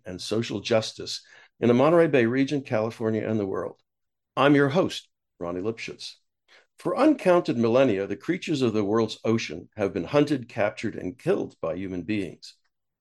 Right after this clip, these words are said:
For most of that history, however, this was done for subsistence purposes.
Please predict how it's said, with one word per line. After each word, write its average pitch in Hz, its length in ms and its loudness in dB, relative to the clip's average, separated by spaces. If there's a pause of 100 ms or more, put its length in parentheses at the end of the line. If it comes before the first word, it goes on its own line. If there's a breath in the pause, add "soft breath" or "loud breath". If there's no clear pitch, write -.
(100)
For 123 120 2
most 156 220 6
of 143 60 2
that 117 160 6
history, 127 460 0
however, 90 360 -4
this 113 220 -2
was 98 140 -2
done 120 260 4
for 98 160 -2
subsistence 85 800 -6
purposes. - 680 -8